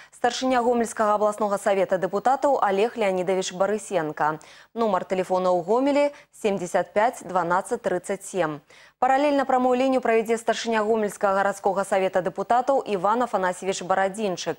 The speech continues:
Званкоў ад жыхароў абласнога цэнтра чакаюць па нумары семдзесят пяць дзевятнаццаць восемдзесят чатыры.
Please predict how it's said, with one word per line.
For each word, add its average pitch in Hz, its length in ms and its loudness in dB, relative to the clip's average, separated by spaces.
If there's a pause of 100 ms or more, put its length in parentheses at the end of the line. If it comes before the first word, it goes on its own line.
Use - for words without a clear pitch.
(140)
Званкоў 254 640 0
ад 190 160 0
жыхароў 220 400 2
абласнога 196 480 0
цэнтра 254 400 0
чакаюць 196 400 0
па 208 160 0
нумары 226 320 2
семдзесят 202 560 -4
пяць 226 240 2
дзевятнаццаць 202 640 -2
восемдзесят 196 560 -4
чатыры. 196 640 -2